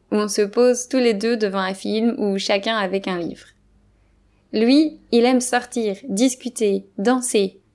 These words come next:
bref, se socialiser. La plupart du temps, on trouve un équilibre. Mais il y a aussi des périodes où on n'est pas synchro.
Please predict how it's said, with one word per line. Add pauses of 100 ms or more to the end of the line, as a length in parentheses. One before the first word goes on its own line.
(320)
bref, (140)
se
socialiser. (1040)
La
plupart
du
temps, (160)
on
trouve
un
équilibre. (580)
Mais
il
y
a
aussi
des
périodes
où
on
n'est
pas
synchro.